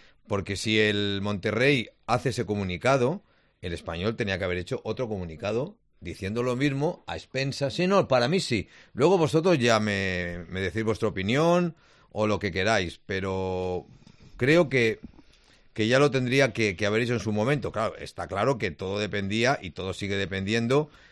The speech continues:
de manera oficial, pero es que, eh, Monterrey no hace oficial el traspaso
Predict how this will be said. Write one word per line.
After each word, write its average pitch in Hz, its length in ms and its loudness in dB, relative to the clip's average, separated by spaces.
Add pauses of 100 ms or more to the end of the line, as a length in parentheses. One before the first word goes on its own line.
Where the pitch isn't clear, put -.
(460)
de 113 160 -2
manera 135 320 6
oficial, 151 500 6
pero 104 160 0
es - 80 -2
que, - 320 2
eh, 101 120 -6
Monterrey 104 600 0
no 135 240 6
hace 160 180 4
oficial 127 720 2 (280)
el 104 180 -4
traspaso 143 720 0